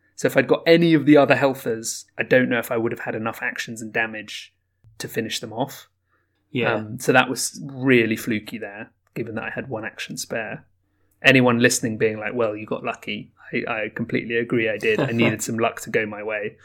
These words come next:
Speaker 1: and it did. In testing the scenario, I've also had a try where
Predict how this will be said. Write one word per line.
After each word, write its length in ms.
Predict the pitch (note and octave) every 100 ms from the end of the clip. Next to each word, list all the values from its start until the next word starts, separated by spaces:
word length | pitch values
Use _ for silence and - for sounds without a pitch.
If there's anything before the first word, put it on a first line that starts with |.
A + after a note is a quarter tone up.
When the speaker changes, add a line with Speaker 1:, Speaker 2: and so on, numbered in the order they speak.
| C#3
Speaker 1:
and 140 | A#2+
it 120 | A2
did. 260 | A#2+ A2 - _ _ _ _ _ _ -
In 160 | C#3 C3
testing 380 | D3 - B2+
the 60 | A#2+
scenario, 500 | C3 B2 A#2 A2 A2+
I've 120 | A2+
also 240 | G3 - B2
had 160 | A#2+
a 40 | A#2
try 360 | - A#2 A2
where 380 | G#2+ A2+ A2+ A2